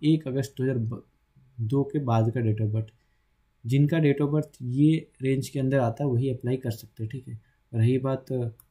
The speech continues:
ओबीसी की, तो ओबीसी को हर exam में जो है कि तीन years का relaxation मिलता है, तो उनका एज अट्ठाईस से ज़्यादा नहीं होना चाहिए।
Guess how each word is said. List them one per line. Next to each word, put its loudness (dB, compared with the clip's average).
ओबीसी 0
की, -8
तो -4
ओबीसी -4
को -8
हर -2
exam -2
में -2
जो -2
है -2
कि -10
तीन -4
years -2
का -8
relaxation -2
मिलता -4
है, -6
तो -6
उनका -6
एज -4
अट्ठाईस -8
से -6
ज़्यादा -2
नहीं 4
होना 0
चाहिए। -6